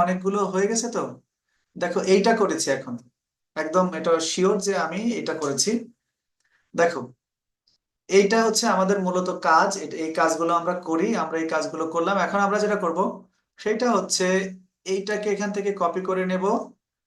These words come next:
কপি করে নিয়ে ডেস্কটপে চলে আসবো। ডেস্কটপে আসার পরে এগুলো আমরা এক সাইড করি। এটা আগেকার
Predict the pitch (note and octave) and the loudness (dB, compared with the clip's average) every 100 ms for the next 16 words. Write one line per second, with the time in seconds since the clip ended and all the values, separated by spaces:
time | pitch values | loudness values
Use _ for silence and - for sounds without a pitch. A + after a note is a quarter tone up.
0 | _ _ _ - E3 F#3 F#3+ G3 G3+ F3+ | _ _ _ -4 -4 0 0 0 -2 -4
1 | F3+ G3 F#3 F3 D3 C3 A#2 - _ _ | -2 -4 -2 -2 -2 -4 -6 -12 _ _
2 | _ _ _ _ _ - - F3 F#3 - | _ _ _ _ _ -18 -10 -4 -4 -2
3 | G#3 A3 G3+ G3+ F#3 E3 F#3+ G3 - E3 | -2 0 0 0 0 0 0 -2 -4 -6
4 | E3 F#3 F#3+ F3+ F#3 F3+ F3+ - D#3 D#3+ | -2 0 2 0 2 0 0 -4 -4 -4
5 | D3 C3 C3+ E3+ E3+ C#3 D3+ D3+ D3 | -2 -2 -2 -2 0 2 0 -2 -2